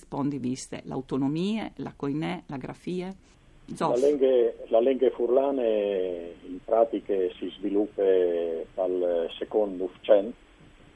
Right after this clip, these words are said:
Speaker 2: Ho vinto tre scrittori importa-, importanti, quale Hermes di Coloret, eh, Zorut e Caterine Percude, e vint, eh, mandat fur un'evore di Oparis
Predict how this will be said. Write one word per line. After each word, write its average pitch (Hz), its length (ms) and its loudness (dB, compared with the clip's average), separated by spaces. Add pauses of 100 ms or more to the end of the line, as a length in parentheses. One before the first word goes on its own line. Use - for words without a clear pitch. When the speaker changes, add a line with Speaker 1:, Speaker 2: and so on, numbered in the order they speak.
(180)
Speaker 2:
Ho 104 100 0
vinto 117 300 2
tre 117 680 6
scrittori 107 640 4
importa-, 101 580 -2
importanti, 113 800 0 (100)
quale 98 420 2
Hermes 104 460 2
di 98 100 -10
Coloret, 104 680 2 (100)
eh, 92 480 0 (100)
Zorut 107 520 0
e 95 120 -2
Caterine 95 520 -2
Percude, 101 720 -2 (720)
e 104 140 0
vint, 139 380 0
eh, 98 520 4
mandat 95 460 0
fur 110 320 0
un'evore 95 1080 2
di 95 180 -4
Oparis 107 800 2